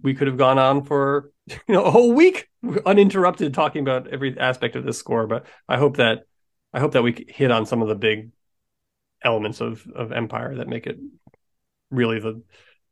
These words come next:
uh, a, a unique piece of music. I mean, not even, I wouldn't even call it just a, a, an, an achievement in film composition, but just a,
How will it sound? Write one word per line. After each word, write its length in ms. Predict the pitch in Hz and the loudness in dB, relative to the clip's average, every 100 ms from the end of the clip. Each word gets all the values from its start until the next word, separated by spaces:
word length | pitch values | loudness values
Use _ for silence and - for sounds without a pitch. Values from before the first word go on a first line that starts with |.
| _ _ _ _ | _ _ _ _
uh, 460 | 117 107 - 113 113 | -6 -4 -2 -2 0
a, 80 | 117 | 0
a 40 | |
unique 680 | 117 120 123 120 113 - - _ _ _ | 2 2 4 4 2 -4 -20 _ _ _
piece 220 | _ 123 - | _ -10 -8
of 260 | 107 104 - 110 _ _ _ _ _ | -12 -12 -20 -20 _ _ _ _ _
music. 420 | 135 175 233 - | 2 2 2 -4
I 40 | 123 | -2
mean, 120 | 113 | 2
not 160 | 127 139 | 4 4
even, 320 | 123 123 - | 2 0 -4
I 100 | 120 | -4
wouldn't 200 | 120 123 | 0 2
even 180 | 117 117 | 2 -2
call 280 | - 120 117 | 0 -2 0
it 60 | |
just 260 | - 110 - | -4 -6 -4
a, 80 | 117 | -4
a, 600 | 117 120 - 117 - - | -4 -6 -6 -8 -10 -8
an, 80 | 123 | -6
an 300 | - 123 120 | -4 -2 -2
achievement 480 | 120 143 120 117 107 | 0 0 4 2 2
in 320 | 120 110 107 | -4 -4 -6
film 240 | - 180 | 0 0
composition, 500 | 202 120 107 110 113 | 2 -2 -2 -6 -8
but 120 | 110 - | -8 -10
just 140 | - | -12
a, 400 | 113 127 117 113 | -12 -10 -10 -10